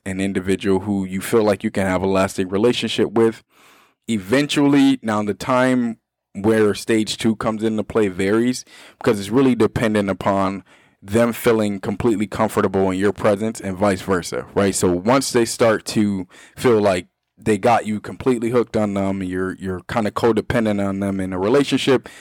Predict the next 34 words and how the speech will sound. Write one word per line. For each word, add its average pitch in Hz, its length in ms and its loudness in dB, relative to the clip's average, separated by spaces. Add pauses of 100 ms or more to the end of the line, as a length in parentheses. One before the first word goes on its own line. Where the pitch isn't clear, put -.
(280)
that's 120 260 2
when 113 100 2
you 107 60 4
start 104 280 0
to - 60 -16
see 104 180 -4
phase 95 380 -4
two. - 260 -10 (1000)
In 107 120 -4
phase 160 400 2
two, 151 260 0
they 110 160 4
won't 120 320 2
be 120 160 4
a 107 40 2
full-blown 110 680 2
narcissist, 120 640 0 (360)
but 104 180 -2
you'll 104 80 4
start 107 320 0
to 107 100 -8
see 110 220 0
them 104 220 0
display 98 400 0
narcissistic 95 800 -6
behaviors. 85 760 -8
S-, - 280 -14 (180)
small, 123 400 2
subtle 113 380 2
things 113 300 -4
that 104 180 -2
they 98 120 -2
do 98 380 -2 (320)
include 113 640 2